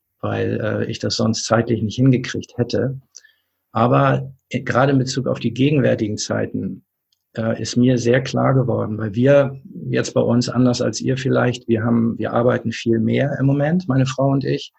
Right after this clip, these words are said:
Wir sind im Grunde von einer Telefonkonferenz, äh, schlittern wir in die nächste und das in zwei verschiedenen Räumen. Also wir sind jetzt hier noch dabei, den Homeoffice-Wahnsinn,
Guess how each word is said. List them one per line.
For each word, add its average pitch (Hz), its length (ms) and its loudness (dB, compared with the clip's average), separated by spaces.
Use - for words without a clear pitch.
Wir 117 100 0
sind 123 180 2
im 123 100 2
Grunde 120 280 2
von 123 140 -2
einer 123 260 2
Telefonkonferenz, 120 1400 0
äh, 113 160 -6
schlittern 120 460 0
wir 117 100 2
in - 80 -2
die 110 100 0
nächste 127 580 0
und 113 180 -4
das 120 180 0
in 120 140 0
zwei 117 240 0
verschiedenen 117 540 0
Räumen. 117 400 4
Also 107 180 -4
wir 113 120 2
sind 117 180 2
jetzt 120 180 0
hier 117 120 2
noch 117 120 2
dabei, 117 320 0
den 113 240 0
Homeoffice-Wahnsinn, 107 1300 0